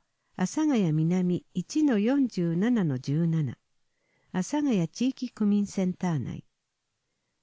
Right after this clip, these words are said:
募集数は三室。賃貸料、月額二万五千六百二十三円から三万四千三百四十一円。入居予定日は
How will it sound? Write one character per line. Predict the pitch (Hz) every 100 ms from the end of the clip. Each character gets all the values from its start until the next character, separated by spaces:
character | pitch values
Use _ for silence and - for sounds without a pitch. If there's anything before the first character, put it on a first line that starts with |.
| _
募 | - 180
集 | - 320 277
数 | - 156
は | 143 123 - _
三 | - 269 277 185
室。 | - - - - _ _ _ _ _ _ _ _ _ _
賃 | - 240 285
貸 | - 285 214
料、 | 147 110 104 - _ _ _
月 | 170 175 277
額 | 247 240 - 214 - _
二 | 175 196
万 | 226 311 220 - -
五 | 165
千 | 175 277 226
六 | 160 151 -
百 | 214 - 202
二 | 226 277
十 | 190 151
三 | 139 139 160 175
円 | 160 160
か | 156
ら | 147 151 - _ _ _
三 | - 208 240 277 269
万 | 254 143 - _ -
四 | 180 277
千 | 294 - 262 156
三 | - 214 180
百 | 143 - 143
四 | 220 254
十 | 175 117 90
一 | - - 202
円。 | 143 175 _ _ _ _ _ _ _ _ _ _ -
入 | 196 277
居 | 302 294
予 | 277 262
定 | - 247
日 | 175 147
は | 156